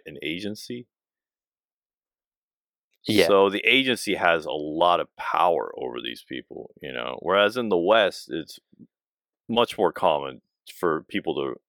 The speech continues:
Speaker 1: I mean, they'll have an agent, but they, they represent themselves, you know what I mean?
Speaker 2: Exactly.
Speaker 1: So, like, they don't, like, they're, they're more, much more in control of the, like, how, how these things go down whenever there's a problem.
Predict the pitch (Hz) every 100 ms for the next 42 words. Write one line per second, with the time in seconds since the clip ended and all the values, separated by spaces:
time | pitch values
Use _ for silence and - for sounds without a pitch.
0 | _ 120 123 120 127 110 98 87 76 101
1 | 92 62 - _ 82 78 67 - 90 85
2 | 87 92 92 82 80 - 65 - 85 60
3 | 52 - - 65 62 62 - - _ _
4 | _ - 113 - 107 - 85 69 62 62
5 | - _ _ _ _ _ _ - 78 73
6 | - 80 78 71 - 90 87 - 107 95
7 | 95 90 80 104 101 95 92 98 110 -
8 | 87 80 - 71 - 78 71 57 - 64
9 | 58 57 _ _ _ _ _ _ _ _
10 | _ _ _ _ _ _ _ _ _ _
11 | _ _ - 90 82 76 78 - 92 82
12 | 71 67 67 78 73 69 65 58 - 67
13 | 62 65 55 76 _ _ _ - - 82
14 | 69 67 65 64 62 - 65 60 62